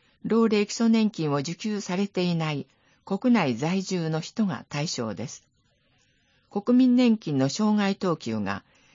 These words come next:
一級あるいは二級に該当した場合、障害基礎年金が受けられます。ただし、初診日の前々月までに保険料を納めた期間、保険料免除等の期間を含む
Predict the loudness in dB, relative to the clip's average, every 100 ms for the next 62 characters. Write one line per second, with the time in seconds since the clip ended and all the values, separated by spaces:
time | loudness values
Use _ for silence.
0 | _ -4 -4 _ -2 0 0 -2 2 0
1 | 2 0 0 0 0 2 0 -2 -4 -4
2 | -6 -6 -8 -6 -6 -6 -8 -14 _ _
3 | _ _ _ _ -12 0 4 4 4 0
4 | 0 2 4 2 0 -2 -2 -2 -4 -6
5 | -6 -6 -4 -6 -8 -16 _ _ _ _
6 | _ _ _ -6 -2 -4 -4 -8 -10 _
7 | _ _ -4 -2 0 2 2 2 0 0
8 | -2 -2 4 4 4 2 2 0 -2 -4
9 | -2 -2 -4 -6 -12 _ _ _ -10 0
10 | 4 4 4 0 0 -2 -4 -2 -2 -2
11 | -8 -12 -10 -8 -6 -8 _ _ _ _
12 | _ _ -8 0 2 2 2 2 2 0
13 | 2 2 0 -4 -4 -2 -2 -4 -6 -6
14 | -4 -4 -8 -10 -8 -8